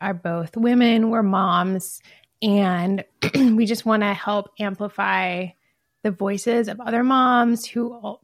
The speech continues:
feel stuck or feel trapped or feel kind of lost in the day-to-day, 'cause I think it can be so easy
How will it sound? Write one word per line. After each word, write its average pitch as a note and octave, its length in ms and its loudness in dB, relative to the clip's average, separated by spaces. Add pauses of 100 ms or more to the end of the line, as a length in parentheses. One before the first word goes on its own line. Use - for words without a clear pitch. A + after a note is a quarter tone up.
feel B3 240 0
stuck G3+ 640 -2
or F#3+ 140 -8
feel G3 320 -4
trapped F3+ 560 -4
or E3+ 500 -8 (600)
feel F#3+ 640 0
kind A#3 200 0
of G3+ 140 0
lost F#3+ 560 -6
in G#3+ 140 2
the G#3+ 80 2
day-to-day, F#3 680 -2
'cause - 160 -12
I G3+ 80 -4
think G#3+ 300 -4
it - 180 -14
can G3 200 -2
be F3+ 240 -2
so G#3 280 -2
easy G#3 520 -2